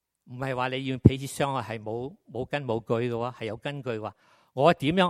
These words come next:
愛你哋，你哋就要咩啊？點樣嚟到相愛？所以咧，係有一個指標嘅，係一個標準嘅，唔係淨係講啫，喺度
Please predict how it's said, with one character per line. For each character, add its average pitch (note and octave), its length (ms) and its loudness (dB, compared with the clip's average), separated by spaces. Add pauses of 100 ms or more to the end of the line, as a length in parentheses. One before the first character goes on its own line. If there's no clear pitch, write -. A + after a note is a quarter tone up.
愛 A#2 120 6
你 A2 140 -4
哋， F#2 200 -10 (1300)
你 A#2+ 140 -4
哋 G#2+ 140 -4
就 F#2+ 180 -2
要 F#2+ 220 -6
咩 A2 140 -6
啊？ F#2 160 -8 (580)
點 A2+ 160 -4
樣 A#2+ 200 -4
嚟 E2+ 60 -12
到 F#2 340 -12
相 B2+ 340 -4
愛？ F#2 100 -4
所 F#3 160 -2
以 F#3+ 120 0
咧， G3 140 -2 (920)
係 C#3+ 140 -2
有 D3 120 0
一 - 40 2
個 D#3 100 2
指 - 160 -12
標 C#3 380 0
嘅， G#2 100 -6
係 B2 80 -4
一 E3 40 -4
個 D3+ 120 -4
標 C#3+ 300 2
準 G2+ 280 -6
嘅， G#2 140 -12
唔 A#2+ 120 -8
係 C3+ 260 0 (240)
淨 B2+ 160 -2
係 B2+ 160 -2
講 A2 440 0
啫， - 140 -6 (180)
喺 B2+ 60 -6
度 C3+ 80 0